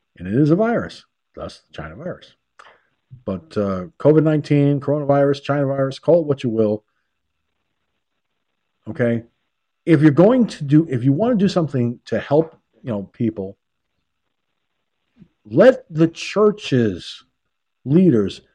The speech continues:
decide what is acceptable and what is not acceptable in regards to the pre-,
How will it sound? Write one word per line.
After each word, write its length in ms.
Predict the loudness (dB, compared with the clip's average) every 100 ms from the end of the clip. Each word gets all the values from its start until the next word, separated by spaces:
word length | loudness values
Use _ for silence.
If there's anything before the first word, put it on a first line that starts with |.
| _ _ _ _ _ _ _ _
decide 500 | -10 -4 -2 -2 -4
what 280 | 0 0 0
is 160 | -6
acceptable 840 | -8 -10 -6 -6 -4 -8 -8 -10 -16 _ _ _ _ _ _
and 200 | -12 -4
what 180 | -2 0
is 220 | -2 -4
not 220 | -6 -4
acceptable 680 | -8 -4 -2 -2 -6 -8 -8
in 160 | -8 -6
regards 400 | -4 -2 -4 -6
to 400 | -4 -2 -2 -6 _ _ _ _ _ -10
the 120 | -10
pre-, 280 | -6 -4